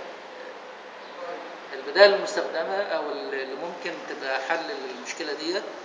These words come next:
آه، إن إحنا يعني، آه، نعمل تطوير للري فقط لا غير، تطوير لاستخدام يعني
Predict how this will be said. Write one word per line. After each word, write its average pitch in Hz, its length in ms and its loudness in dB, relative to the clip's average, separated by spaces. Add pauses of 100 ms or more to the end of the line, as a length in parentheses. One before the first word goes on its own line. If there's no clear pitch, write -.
(500)
آه، 143 960 -4
إن 165 60 -6
إحنا 170 460 -2 (300)
يعني، 139 500 -6 (1120)
آه، 131 680 -2 (100)
نعمل 208 240 0
تطوير 190 440 0
للري 160 600 -4
فقط 175 320 -2
لا 143 60 -4
غير، 135 180 -2 (120)
تطوير 165 300 -4 (340)
لاستخدام - 420 -6 (580)
يعني 131 160 -4